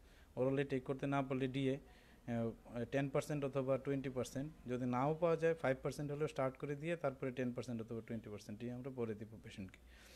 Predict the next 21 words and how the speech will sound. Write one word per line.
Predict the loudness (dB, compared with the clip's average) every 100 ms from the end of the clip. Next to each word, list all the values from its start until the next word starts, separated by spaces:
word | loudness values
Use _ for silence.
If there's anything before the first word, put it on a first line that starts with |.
| -20 -20 -20 -2
আর | 2 2 6
তারপরে | 8 8 8 10
আমরা | 10 10 6
তাকে | 6 4 2 -2
ইভালুয়েট | 2 4 6 6 4
করব | 2 2 2
যে | 4 2 2 -4 -20 -4
কেন | 2 4 6
তার | 4
হাইপোগ্লাইসেমিয়া | 4 2 2 0 0 0 2
হয়েছিল, | 2 0 -2 0
রিস্ক | 0 -2
ফ্যাক্টরগুলো | -4 -4 -4 -4
কী | -4 -2
কী | 2
আছে, | 2 2 0
সেগুলো | 0 2 4
অ্যাভয়েড | 4 2 -2
করার | -4
চেষ্টা | -4 -6 -6
করব। | -4 -4 -6